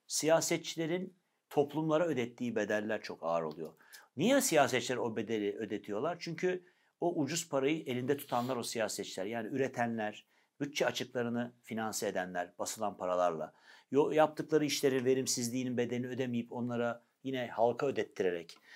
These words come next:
Hep, ama sonuçta o siyasetçi ve o siyasetçi yönettiği ülke de o bedeli ödüyor sonuçta. Ama sonuçta öyle ya da böyle bir bedel ödeniyor. Biraz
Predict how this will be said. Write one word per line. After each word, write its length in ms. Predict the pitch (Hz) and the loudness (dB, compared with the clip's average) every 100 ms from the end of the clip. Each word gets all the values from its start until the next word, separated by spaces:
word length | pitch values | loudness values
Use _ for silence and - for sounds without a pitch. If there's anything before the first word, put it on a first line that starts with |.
| - - | -20 -6
Hep, 240 | - - - - - | -4 -4 -6 -8 2
ama 160 | 220 | 2
sonuçta 380 | 220 226 220 240 | 4 2 0 2
o 60 | 226 | 0
siyasetçi 640 | - 202 185 196 185 190 | 4 4 6 0 -2 0
ve 40 | |
o 260 | 190 185 180 - - 175 202 | 2 2 -2 -12 -14 -12 -4
siyasetçi 440 | - 165 156 151 | 2 2 0 -2
yönettiği 300 | 160 156 170 | -4 -4 -4
ülke 240 | 143 170 | 4 4
de 40 | 127 | 6
o 140 | 113 | 6
bedeli 280 | 101 98 95 | 6 2 0
ödüyor 260 | 90 90 82 | -2 -4 -4
sonuçta. 360 | - 85 - | -6 -8 -6
Ama 180 | 180 147 | -4 -2
sonuçta 360 | - 170 120 131 | -2 -2 -4 -2
öyle 160 | 139 | 0
ya 100 | 143 | 0
da 120 | 117 | 0
böyle 200 | 117 120 | 0 0
bir 140 | 123 117 | -2 -2
bedel 220 | 117 135 | -2 0
ödeniyor. 400 | 127 110 104 90 - _ _ - - _ | 0 0 0 -4 -10 _ _ -20 -20 _
Biraz 380 | 180 190 - - | 8 8 6 0